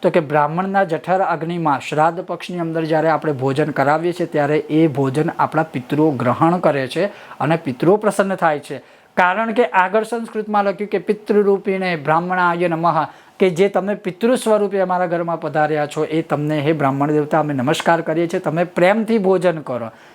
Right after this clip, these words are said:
અને એ ખુશ થશે, એ ભોજન કરશે તો પિતૃઓ અવશ્ય ખુશ થશે, થશે, થશે. એટલા માટે લખ્યું છે કે મઘા નક્ષત્રમાં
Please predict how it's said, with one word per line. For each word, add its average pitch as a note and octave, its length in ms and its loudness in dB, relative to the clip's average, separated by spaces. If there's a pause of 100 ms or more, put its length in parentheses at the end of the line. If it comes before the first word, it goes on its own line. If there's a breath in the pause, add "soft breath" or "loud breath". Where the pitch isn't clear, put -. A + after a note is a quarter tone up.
(100)
અને D#3 140 0
એ F#3+ 300 4
ખુશ F#3+ 280 -8 (140)
થશે, F3 320 -4
એ F3+ 300 4
ભોજન E3+ 380 -2
કરશે D3+ 380 -6
તો E3 140 -6
પિતૃઓ D#3 560 0
અવશ્ય D3+ 560 -2
ખુશ C#3+ 340 -4
થશે, F3 500 2 (320 loud breath)
થશે, F3 460 2 (180)
થશે. F3+ 460 2 (300 loud breath)
એટલા F3 280 4
માટે E3+ 280 0
લખ્યું D#3+ 360 -2
છે F#3 160 0
કે F3+ 120 -2
મઘા D3+ 560 2
નક્ષત્રમાં F3+ 880 0